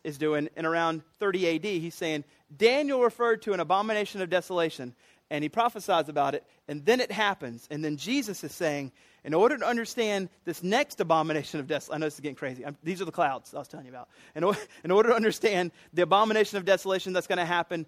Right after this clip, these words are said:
in A D seventy when the Jerusalem temple is destroyed,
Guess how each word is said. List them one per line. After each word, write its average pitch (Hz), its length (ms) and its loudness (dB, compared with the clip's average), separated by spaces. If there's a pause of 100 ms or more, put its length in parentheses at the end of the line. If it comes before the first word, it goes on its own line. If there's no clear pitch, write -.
(140)
in 160 160 -6
A 196 200 4
D 180 120 -4
seventy 190 460 2
when 147 120 -2
the 147 60 -4
Jerusalem 196 480 -6 (160)
temple 220 300 -4
is 196 80 -12
destroyed, 226 460 -2